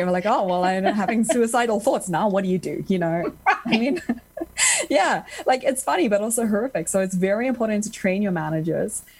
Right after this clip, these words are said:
Speaker 1: And then the last thing is make sure that you are clear with your employees about the benefits that you're offering. Are there in or out of network psychologists? Are you offering, um, coaching or counseling? Um, we use a, um,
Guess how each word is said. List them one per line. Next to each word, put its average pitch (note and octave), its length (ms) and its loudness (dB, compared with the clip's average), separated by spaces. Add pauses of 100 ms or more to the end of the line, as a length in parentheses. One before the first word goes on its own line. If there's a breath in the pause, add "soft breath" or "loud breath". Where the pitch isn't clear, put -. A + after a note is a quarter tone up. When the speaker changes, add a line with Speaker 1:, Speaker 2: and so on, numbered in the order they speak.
(160)
Speaker 1:
And G3+ 220 2
then G3 420 2
the F#3 80 0
last F#3 260 0
thing F#3+ 160 0
is F3 380 0
make F#3 200 0
sure F#3+ 220 0
that F3 300 0
you F3 240 2
are F3 260 0
clear D4+ 300 -2
with C#4+ 160 -2
your G3+ 180 2
employees F3+ 420 0
about E3 200 -4
the F3 80 -4
benefits E3 540 -2
that F3+ 260 -2
you're D#3+ 220 0
offering. - 580 -4
Are D#3 140 0
there D#3 440 0
in G3+ 140 0
or F3 120 0
out E3 140 -2
of D#3+ 120 -6
network D#3+ 340 -2
psychologists? F#3+ 960 -2
Are E3 140 0
you E3+ 260 0
offering, D#3 680 -4
um, D3+ 340 -4 (320 loud breath)
coaching B3 600 0
or D3+ 240 -4
counseling? A#3 800 0 (100)
Um, E3+ 380 0
we F#3+ 120 2
use F3+ 580 0 (100)
a, E3 460 0
um, D#3+ 440 0